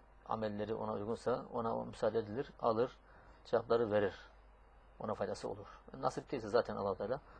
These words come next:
ona onu duy-, duy-, duydurmaz. Dolayısıyla bu bahis demek ki kitaplarımızda vardır. Müstehaptır, güzeldir ve destektir. Hatta yanında durup biraz beklemek lazım.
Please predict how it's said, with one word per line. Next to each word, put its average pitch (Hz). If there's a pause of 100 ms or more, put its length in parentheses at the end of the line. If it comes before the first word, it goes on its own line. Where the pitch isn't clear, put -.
(220)
ona 110
onu 113
duy-, 110
duy-, 120 (300)
duydurmaz. 98 (720)
Dolayısıyla 135
bu 131 (120)
bahis 113
demek 101
ki -
kitaplarımızda 101
vardır. 117 (460)
Müstehaptır, 120 (1000)
güzeldir 104 (840)
ve - (160)
destektir. - (1040)
Hatta 113 (920)
yanında 113
durup 110
biraz 110 (300)
beklemek 110
lazım. 104